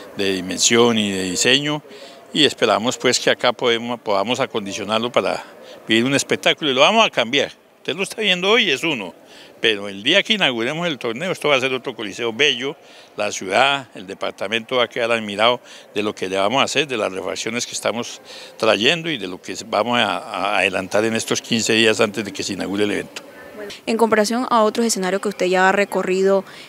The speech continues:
Speaker 2: este, digamos, eh, ¿cumple dentro de uno de los mejores del país?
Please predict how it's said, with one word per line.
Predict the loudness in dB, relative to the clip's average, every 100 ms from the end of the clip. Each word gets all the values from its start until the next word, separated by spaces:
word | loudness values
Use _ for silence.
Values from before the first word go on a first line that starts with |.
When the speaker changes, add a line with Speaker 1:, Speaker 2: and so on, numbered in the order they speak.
| -4
Speaker 2:
este, | -4 -2 0
digamos, | 0 0 0 -2 -4 2
eh, | 4 4
¿cumple | 2 0 2 4 2
dentro | 2 0 2 0
de |
uno | 0
de | 0
los | 0
mejores | 0 -2 -2
del | -2 -2
país? | -2 -4 -8